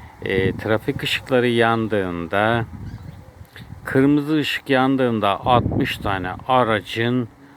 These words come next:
aynı anda bir tarafta durduğunu görüyoruz. Yani Ali Beyköy'den gelen de en az elli altmış tane oluyor. Eyüp tarafından gelen de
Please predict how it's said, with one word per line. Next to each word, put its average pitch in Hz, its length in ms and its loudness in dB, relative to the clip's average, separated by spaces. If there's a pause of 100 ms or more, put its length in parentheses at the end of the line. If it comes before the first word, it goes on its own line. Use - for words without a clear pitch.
(220)
aynı 123 420 2
anda 101 920 0 (720)
bir 113 120 -2
tarafta 92 640 -2
durduğunu 98 540 -6
görüyoruz. 90 640 -8 (1080)
Yani 127 340 4
Ali 117 260 4
Beyköy'den 127 640 2
gelen 107 500 0
de 107 140 2
en 107 80 0
az 101 220 -4
elli 98 240 -2
altmış 95 420 -4
tane 110 260 -2
oluyor. 107 600 0 (960)
Eyüp 110 260 -2
tarafından 104 580 -2
gelen 95 500 -2
de 104 300 0